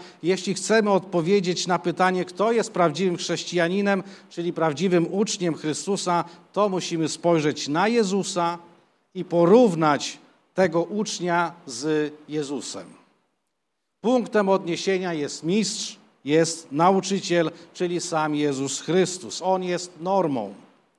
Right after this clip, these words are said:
Uczeń musi być podobny do swojego mistrza. A jeśli uczeń nie jest podobny do mistrza,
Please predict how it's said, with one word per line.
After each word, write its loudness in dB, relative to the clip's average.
Uczeń 4
musi -4
być -2
podobny 2
do 4
swojego 0
mistrza. -6
A -2
jeśli 0
uczeń 4
nie 4
jest -2
podobny -2
do 0
mistrza, -2